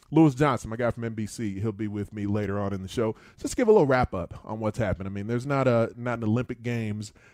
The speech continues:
that has been televised in recent memory that Lewis Johnson hasn't been on the coverage for. And obviously this past Winter Games that just ended was a really, really unique experience for the announcers, for the athletes,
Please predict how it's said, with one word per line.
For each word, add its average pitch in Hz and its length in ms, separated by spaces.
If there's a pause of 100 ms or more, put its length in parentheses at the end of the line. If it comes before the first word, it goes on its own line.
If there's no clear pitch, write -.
(100)
that 113 120
has 113 60
been 110 200
televised 110 840
in 107 420
recent 107 440
memory 123 340
that 101 160
Lewis 110 220
Johnson 107 340
hasn't 104 260
been 107 140
on 101 120
the 92 40
coverage 98 340
for. 131 380 (300)
And 120 100
obviously 120 340
this 117 320
past 117 540
Winter 107 300
Games 107 320
that 92 80
just 104 240
ended 127 280 (440)
was 113 140
a 104 60
really, 139 540
really 104 560 (380)
unique 107 360
experience 95 600
for 98 300
the 87 320
announcers, 123 840 (360)
for 92 200
the 87 200
athletes, 117 760